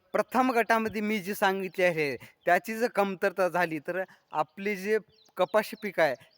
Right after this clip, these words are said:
त्या कपाशी पिकामध्ये फळधारणा आणि जी निर्माण होणारी बोंड आहेत आणि फुलं आहेत,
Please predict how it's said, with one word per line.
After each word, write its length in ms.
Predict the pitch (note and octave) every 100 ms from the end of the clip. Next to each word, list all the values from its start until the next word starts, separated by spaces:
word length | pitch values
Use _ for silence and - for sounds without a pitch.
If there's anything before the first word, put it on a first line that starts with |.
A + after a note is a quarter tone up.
| -
त्या 140 | G3 -
कपाशी 340 | F#3+ F#3+ F3 -
पिकामध्ये 400 | E3 E3+ E3+ F3+ -
फळधारणा 800 | F#3 F#3+ G3 E3+ E3+ E3+ F3+ G#3+ - _ _
आणि 280 | D#3 E3+ F#3+
जी 260 | D#3+ F3 G#3 F#3+ - _ _ _ -
निर्माण 360 | D#3+ E3 G#3+ A#3
होणारी 320 | G#3+ G#3+ G3
बोंड 280 | D3+ E3+ E3+
आहेत 240 | D#3+ C#3 - _ -
आणि 120 | D3+ -
फुलं 220 | F#3 G#3
आहेत, 360 | G#3+ F#3 E3